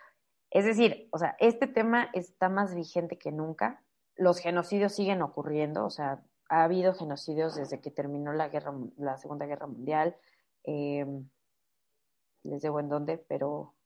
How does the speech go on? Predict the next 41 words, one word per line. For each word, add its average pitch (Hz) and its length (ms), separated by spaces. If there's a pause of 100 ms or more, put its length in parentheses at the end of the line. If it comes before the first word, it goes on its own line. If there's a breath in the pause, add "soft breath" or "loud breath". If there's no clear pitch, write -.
(1800)
digamos, 170 560 (880)
sí, 226 360 (200)
sí 262 260
es 247 220
algo 202 340
que 165 100
se 170 160
ha 165 100
repetido 170 760
en 147 120
la 143 60
historia 170 500 (320 soft breath)
y 170 120
que 180 120
yo 185 100
creo 202 180
que 190 100
si 165 120
no 175 120
somos 190 280
cuidadosos, 156 800 (720)
críticos 196 760
y, 160 260
y 156 140
estar 175 680
como 156 340 (180)
muy 196 360
atentos 180 500
a 139 60
la 139 140
verdad, 147 360
a 147 40
la 131 100
justicia, 170 600
pues 147 120
se 147 60
puede 156 180
volver 143 220
a 143 80
repetir, - 480
¿no? - 180